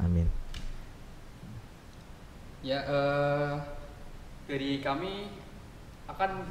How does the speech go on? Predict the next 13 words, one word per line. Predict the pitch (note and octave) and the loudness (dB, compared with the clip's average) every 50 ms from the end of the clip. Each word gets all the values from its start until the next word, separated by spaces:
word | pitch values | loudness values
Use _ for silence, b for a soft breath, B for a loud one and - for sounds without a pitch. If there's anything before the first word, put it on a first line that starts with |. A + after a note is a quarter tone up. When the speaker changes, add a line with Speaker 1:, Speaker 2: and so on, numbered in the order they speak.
| - - - | -6 -6 -6
Speaker 2:
sedikit | - - D3 - - - D3 D#3+ D#3 - - - - - - - - | -8 -8 -8 -8 -6 -6 -6 -6 -6 -8 -8 -6 -6 -6 -6 -6 -6
me-, | C#4 C4 C4 C4 - C4+ C4 C4 C4 C4 C5 - C5 C5 - - - - - - - - - C3+ | -4 -2 0 0 2 2 2 2 2 2 0 0 -4 -6 -8 -12 -14 -14 -14 -14 -14 -12 -10 -8
mencari | C3+ C3+ C3+ C3+ C3 C3+ C3+ C3 C3 C3 B2+ C3 C3 | -6 -4 -4 -4 -2 -2 -4 -4 -4 -6 -6 -6 -4
tahu, | C#3+ D3 D#3 E3 E3 E3+ | -2 -2 0 0 0 -2
sedikit | E3+ E3+ C#3+ - - - C3+ B2+ B2+ B2+ - - - - - - - - - - - - - - - - - - - - - - - - - C3 | -4 -4 -8 -8 -8 -8 -6 -6 -6 -6 -8 -10 -12 -12 -14 -14 -12 -14 -14 -14 -14 -14 -14 -14 -14 -14 -14 -14 -14 -14 -14 -14 -14 -12 -10 -10
men-, | C3 C3+ C3 C3 | -10 -8 -4 -2
eh, | C3+ C3+ C3 C3 C3 B2+ C3 C3 | 0 0 0 0 0 0 -2 -2
mencari | C3+ C3+ C3+ C3+ D3 C3+ C3+ B2+ | -4 -6 -6 -2 -2 -2 -2 -2
informasi | C3+ C3 C3 C3 B2+ C3 B2+ B2+ B2+ B2 | -4 -2 -2 -2 -2 -2 -2 -4 -4 -6
juga, | B2+ B2 - C#3 C#3+ D3+ D3+ D3+ D3+ D3+ - - - - - - - C3+ | -6 -6 -2 0 2 4 4 4 2 0 -4 -8 -10 -10 -12 -12 -8 -8
sedikit | C#3 - G3 G3+ G3+ - - D3+ C#3+ | -4 2 2 2 2 0 -8 -6 -4
memberikan | C#3+ C#3+ C3+ B2+ B2+ - C3 B2 A#2 A#2+ A#2 - - | -2 -2 -2 -2 0 -2 -2 -2 -2 -4 -6 -4 -4
pertanyaan | B2+ - - B2+ B2 B2+ C3 - - D3+ D#3 D#3+ | -4 -2 -2 -4 -2 -2 -2 0 2 2 2 0